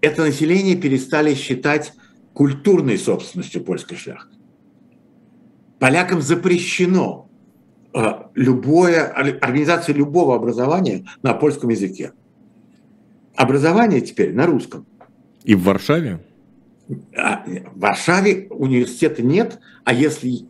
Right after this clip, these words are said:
Speaker 1: есть какие-то школы, то там на польском можно, в Варшаве можно, а
Speaker 2: Мгм.
Speaker 1: вот на этих спорных территориях
Speaker 2: Мгм,
Speaker 1: нельзя.
Speaker 2: мгм.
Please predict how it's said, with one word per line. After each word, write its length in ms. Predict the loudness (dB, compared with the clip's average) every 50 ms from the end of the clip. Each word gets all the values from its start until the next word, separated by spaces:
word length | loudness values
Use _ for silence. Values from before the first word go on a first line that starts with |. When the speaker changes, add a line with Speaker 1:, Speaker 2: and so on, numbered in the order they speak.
| -20 -20 -20 -16 -8
Speaker 1:
есть 300 | -2 2 2 2 2 2
какие-то 420 | -2 -2 -2 -2 -4 -4 -2 -4
школы, 460 | -4 0 4 4 6 6 4 2 0 -4 -12 -20 _ _ _ -2
то 340 | 0 2 2 0 -2 -4 0
там 240 | 0 0 0 0 -2 -2
на 140 | 0 0 2
польском 460 | 4 4 4 4 4 0 0 0 2
можно, 340 | 2 2 2 2 0 -4 -2
в 40 |
Варшаве 420 | -2 -2 -2 0 0 2 4 4 4
можно, 460 | 4 4 2 0 0 -2 -8 -16 -18 -18 -20 -10 -2 2
а 80 | 4
Speaker 2:
Мгм. 80 | 4 4
Speaker 1:
вот 80 | 4 2
на 80 | 2
этих 220 | 0 0 -2 -6 -12
спорных 440 | -4 _ 2 2 4 2 0 0 0
территориях 480 | -2 -2 -2 0 0 2 4 4 4
Speaker 2:
Мгм, 80 | 4 2
Speaker 1:
нельзя. 240 | 0 0 0 -2 -2
Speaker 2:
мгм. 200 | 0 0 -2 -4